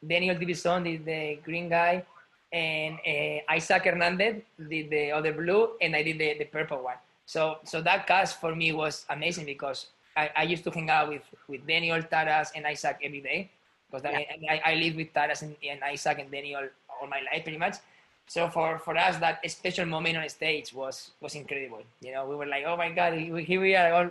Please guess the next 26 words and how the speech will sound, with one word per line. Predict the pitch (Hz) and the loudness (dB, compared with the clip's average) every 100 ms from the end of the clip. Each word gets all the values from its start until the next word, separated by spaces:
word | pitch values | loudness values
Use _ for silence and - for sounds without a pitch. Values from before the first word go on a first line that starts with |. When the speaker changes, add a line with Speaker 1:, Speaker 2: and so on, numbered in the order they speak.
| - | 0
Speaker 1:
together | 185 185 180 | 2 4 6
dancing." | 175 175 156 143 _ _ - | 4 2 -2 -14 _ _ -2
So | 156 | 0
I | |
think | 165 180 | 2 4
that | 175 | 6
was | 170 | 6
probably | 170 160 | 4 4
one | 160 | 2
of | 156 | 0
the | 143 | -2
best | 147 151 - 156 - - _ _ _ _ _ - _ - 165 | -2 -2 -6 -12 -16 -18 _ _ _ _ _ -20 _ -4 -2
Concerto | 170 151 | 0 -2
Grossos | 143 147 131 | 0 -2 -4
that | 131 | -6
I | 135 | -6
did. | 131 131 147 | -6 -6 4
That | 151 185 | 6 8
one | 233 233 - - | 6 6 -4 0
and | 175 208 - | 0 0 -6
the | 160 147 | -2 2
one | 165 165 | 4 2
from | 170 156 | 0 2
Pascal's, | 151 - 151 147 147 139 - | 0 2 4 4 2 -6 -10
uh, | 147 139 | -6 -4
retirement. | 135 135 131 110 113 | -6 -4 -6 -6 -16